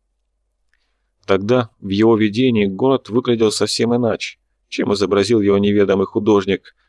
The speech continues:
но он находился там же, над горизонтом. А чуть дальше... Валюженич, тоже заметивший силуэт золотого города, постарался поднять фонарь повыше.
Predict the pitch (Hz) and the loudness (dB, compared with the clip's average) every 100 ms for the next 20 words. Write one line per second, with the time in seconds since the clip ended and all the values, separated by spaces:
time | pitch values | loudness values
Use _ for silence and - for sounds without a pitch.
0 | _ _ 101 101 143 156 139 139 135 139 | _ _ -4 0 0 0 -2 -2 0 0
1 | 131 135 - - 120 87 - _ _ _ | 0 -2 -4 -2 -2 -2 -12 _ _ _
2 | 87 92 113 101 101 101 104 101 92 - | -8 -2 -2 0 0 2 2 0 0 -8
3 | - _ _ _ _ _ - 107 - 107 | -16 _ _ _ _ _ -8 -4 -2 -2
4 | 92 92 98 113 - 110 104 _ _ _ | -2 0 2 2 -2 -6 -8 _ _ _
5 | _ _ _ _ _ _ _ _ _ _ | _ _ _ _ _ _ _ _ _ _
6 | _ _ 92 101 117 190 190 165 - 143 | _ _ -2 2 2 2 -2 -4 -4 0
7 | 139 117 117 123 113 104 107 101 104 107 | 2 2 0 -2 0 -2 -2 -2 2 2
8 | 107 104 98 98 98 95 - 147 123 120 | 2 2 2 2 2 2 2 -2 0 -4
9 | - 104 - 131 160 - 139 123 117 123 | -6 -8 -6 -6 -6 -8 -6 -6 -2 -4
10 | 110 98 110 113 110 110 98 - | -2 -2 -2 0 2 2 2 -2